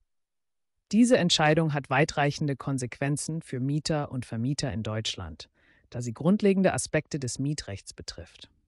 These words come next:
Laut der Urteilsbegründung stellte der B G H klar, dass die Mietpreisbremse nicht nur in neu abgeschlossenen Mietverhältnissen Anwendung findet, sondern auch für unbefristete Mietverträge relevant ist, wenn sich die Bedingungen zwischen den Parteien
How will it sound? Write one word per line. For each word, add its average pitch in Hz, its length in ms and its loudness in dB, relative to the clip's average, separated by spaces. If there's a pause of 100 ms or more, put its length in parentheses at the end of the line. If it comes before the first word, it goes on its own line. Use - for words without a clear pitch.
(1080)
Laut 131 340 0
der 160 120 2
Urteilsbegründung 131 1120 0
stellte 165 400 0
der 160 120 4
B 151 180 2
G 143 180 0
H 143 360 0 (280)
klar, 151 460 2
dass - 180 -6
die 135 100 -4
Mietpreisbremse 139 1000 -2
nicht 165 420 0
nur 190 160 2
in 127 160 -2
neu 139 260 2
abgeschlossenen 135 840 -2
Mietverhältnissen 139 760 -4
Anwendung 147 540 -2
findet, 147 440 -4 (300)
sondern 143 320 -4
auch 131 160 -8
für - 200 -8
unbefristete 170 840 2
Mietverträge 139 760 -4
relevant 120 460 -2
ist, - 400 -6
wenn 131 140 -4
sich 131 180 -6
die 135 80 -8
Bedingungen 147 560 -2
zwischen 143 320 -6
den 123 160 -4
Parteien 117 560 -6